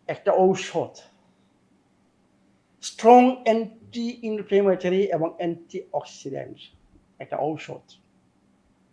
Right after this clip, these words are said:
আর এইটা হচ্ছে just সবার জন্য, যে কোনো সময় এটাকে হাইড্রেট করা, ডেটক্সিফাই করা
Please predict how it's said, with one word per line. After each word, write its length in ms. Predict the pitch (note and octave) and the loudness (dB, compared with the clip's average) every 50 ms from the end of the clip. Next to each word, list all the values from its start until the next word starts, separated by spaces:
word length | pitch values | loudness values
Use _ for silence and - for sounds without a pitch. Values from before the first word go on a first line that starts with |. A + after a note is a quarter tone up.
| _ _ _ _ _ _ _ _ _ _ _ _ _ _ _ _ _ _ _ _ _ _ _ _ _ _ _ _ _ _ _ _ _ _ _ _ _ _ _ _ _ _ _ - | _ _ _ _ _ _ _ _ _ _ _ _ _ _ _ _ _ _ _ _ _ _ _ _ _ _ _ _ _ _ _ _ _ _ _ _ _ _ _ _ _ _ _ -6
আর 260 | D3+ D3+ - - - | -4 -4 -2 0 2
এইটা 200 | C4+ B3+ C4 C#4+ | 0 2 4 4
হচ্ছে 540 | C#4 C4 B3+ - - - E3 E3 D#3+ D#3+ D#3+ _ _ _ _ _ _ _ _ _ _ _ _ _ _ _ _ _ _ _ _ _ - B2+ - | 4 4 2 -2 -10 -8 -8 -8 -10 -10 -14 _ _ _ _ _ _ _ _ _ _ _ _ _ _ _ _ _ _ _ _ _ -20 -16 -4
just 120 | - - | -4 -4
সবার 500 | - - - - D#3+ D#3 D#3 D#3 D#3+ D3+ | -4 -4 -6 -6 -4 -4 -2 -4 -6 -6
জন্য, 440 | B2+ D3 C3+ A#2 G#2+ - - - - _ _ _ C3+ | -6 -8 -10 -10 -12 -14 -18 -20 -20 _ _ _ -14
যে 180 | B2 G3+ A3 - | -6 -6 -6 -4
কোনো 200 | - F3+ D#3 - | -2 -4 -4 -4
সময় 320 | - - C3+ - - - - _ - | -6 -10 -12 -12 -14 -16 -16 _ -18
এটাকে 400 | D3+ D#3 D#3 D#3 G3+ F#3+ F#3+ - _ | -10 -10 -10 -6 -6 -8 -8 -8 _
হাইড্রেট 520 | - - D3+ D#3+ D3+ C3 C3+ F3+ F#3 - | -4 -2 -2 -2 -2 -4 -4 -4 -4 -4
করা, 440 | - G3 G#3+ B3 C#4 D#4 - - - _ _ _ _ _ _ _ _ _ _ _ _ _ _ _ _ - - C3 | 2 4 4 4 4 2 -2 -10 -20 _ _ _ _ _ _ _ _ _ _ _ _ _ _ _ _ -20 -14 0
ডেটক্সিফাই 720 | D3 F#3 F#3 F#3+ G3 F#3+ - - - D#3+ D3 - D3+ D3+ D3 | 2 2 4 4 0 -2 -2 -10 -10 -10 -4 -2 -2 -2 -2
করা 520 | - E3+ F#3+ A#3 C#4 D#4 D#4+ - - _ | -2 2 2 2 2 2 -4 -10 -18 _